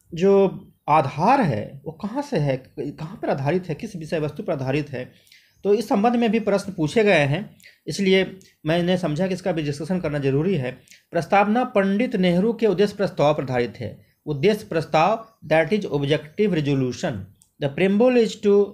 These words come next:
Indian constitution is based on objective resolution drafted and moved by the Pandit Nehru and adopted by the constitution, constituent assembly। और इसमें डेट भी आपको याद रखना है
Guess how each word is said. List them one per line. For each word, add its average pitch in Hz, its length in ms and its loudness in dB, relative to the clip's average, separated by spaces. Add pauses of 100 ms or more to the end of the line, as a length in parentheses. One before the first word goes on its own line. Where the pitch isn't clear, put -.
(140)
Indian 202 240 0
constitution 175 480 -2
is 147 140 -4
based 170 260 -2
on 156 220 -4 (440)
objective 160 340 2
resolution 147 500 -2 (480)
drafted 196 680 2
and 170 160 0
moved 185 200 0
by 135 300 2
the 143 80 -6
Pandit 139 480 -4 (100)
Nehru 147 480 -2 (280)
and 143 140 0
adopted 165 280 -2
by 127 200 2
the 151 160 -4
constitution, 156 420 -6 (220)
constituent 180 360 -2
assembly। 180 400 -4 (680)
और 156 380 4
इसमें 175 280 -2
डेट 202 200 2
भी 196 80 0
आपको 185 160 2
याद 175 160 2
रखना 160 260 -2
है 147 160 -2